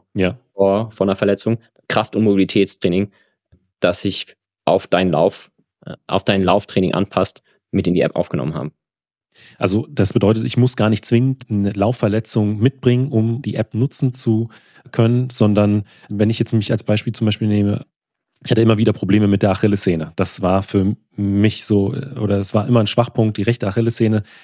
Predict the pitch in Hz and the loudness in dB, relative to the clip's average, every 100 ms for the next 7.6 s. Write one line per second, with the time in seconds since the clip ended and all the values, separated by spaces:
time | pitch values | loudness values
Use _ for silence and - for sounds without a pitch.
0 | - 101 104 131 117 113 110 104 - - | -4 -2 0 2 2 2 2 0 -2 -2
1 | 110 127 123 123 - - _ _ 117 107 | 0 2 0 0 -6 -20 _ _ 0 0
2 | 95 - 120 127 - - 117 113 101 104 | 0 0 4 4 0 -6 2 2 2 2
3 | 113 110 113 113 104 98 104 - 104 110 | 2 2 0 2 0 -2 -4 -2 0 0
4 | 107 104 - 104 98 98 95 - 107 117 | 0 -2 -2 -2 0 0 -2 0 0 0
5 | 117 - 101 104 107 - - 101 110 104 | -2 -2 -2 0 -2 -2 -4 -2 0 0
6 | 113 _ - _ - 113 110 101 104 120 | 0 _ -20 _ -2 0 0 0 2 2
7 | 127 107 101 90 87 | 2 0 -2 0 -2